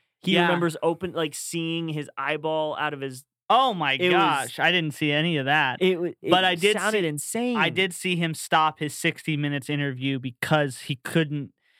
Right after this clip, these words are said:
Speaker 2: he physically couldn't do anything with his mouth or his jaw because it hurts so bad because of what's in there and stuff.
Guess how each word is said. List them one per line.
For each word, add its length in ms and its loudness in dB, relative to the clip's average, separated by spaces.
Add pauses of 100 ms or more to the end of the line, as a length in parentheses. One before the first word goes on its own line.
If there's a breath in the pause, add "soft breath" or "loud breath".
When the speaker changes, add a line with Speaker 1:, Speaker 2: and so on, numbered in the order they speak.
(160 soft breath)
Speaker 2:
he 80 0
physically 580 0
couldn't 540 -2 (720)
do 220 2
anything 360 0
with 120 -2
his 180 -4
mouth 840 -2
or 160 2
his 140 -8
jaw 440 2
because 380 -6
it 80 -8
hurts 360 -2
so 220 -2
bad 480 0
because 400 -4
of 80 -6
what's 240 -4
in 140 -2
there 200 -4
and 120 -8
stuff. 260 -4